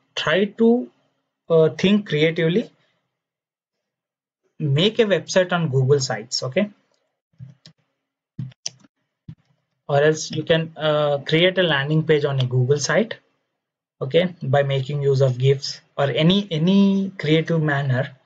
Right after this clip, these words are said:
okay, and, uh, give some information into that Google site. Come over, uh, Gap, join few groups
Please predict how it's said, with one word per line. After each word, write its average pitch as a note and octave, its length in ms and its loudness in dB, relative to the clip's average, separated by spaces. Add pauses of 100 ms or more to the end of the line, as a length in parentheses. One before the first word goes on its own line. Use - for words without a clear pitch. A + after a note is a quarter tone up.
(380)
okay, D3 360 -2
and, C#3 360 -2
uh, C3 180 2 (400)
give D#3+ 180 2
some D#3+ 240 0
information C#3+ 640 -2
into C3+ 260 0
that C3 260 2 (500)
Google C3+ 320 2
site. F3+ 300 0 (1080)
Come C#3 240 0
over, C3 440 2
uh, A#2 120 -2
Gap, B2+ 440 0 (640)
join C3 360 2
few C#3 320 -2
groups C3+ 480 2